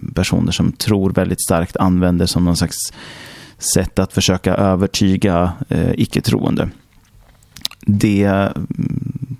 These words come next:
är intressant på sitt sätt, men det vi ska koncentrera oss på idag, det är en, eh, under strecket som det heter, alltså en, eh, en, ja, ett debattinlägg helt enkelt från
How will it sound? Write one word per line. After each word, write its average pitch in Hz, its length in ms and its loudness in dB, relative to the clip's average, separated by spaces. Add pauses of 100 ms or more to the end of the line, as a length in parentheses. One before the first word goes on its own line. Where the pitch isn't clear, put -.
är 127 160 0
intressant 131 460 0
på 110 80 0
sitt 135 200 0
sätt, - 260 0
men 98 300 4 (100)
det 104 200 2
vi 98 140 2
ska 92 260 0 (720)
koncentrera 107 480 2
oss 104 120 -4
på 113 220 2
idag, 110 540 0
det 120 200 2
är 117 480 2
en, 104 540 4
eh, 98 400 2 (460)
under 107 380 2
strecket - 760 -2
som 95 140 0
det 95 60 0
heter, - 280 -4
alltså - 240 -2
en, 90 360 2
eh, 87 340 2 (580)
en, 50 320 -2 (680)
ja, - 280 -4 (680)
ett - 240 -2
debattinlägg 104 720 0
helt 87 160 2
enkelt - 300 -6
från 90 500 0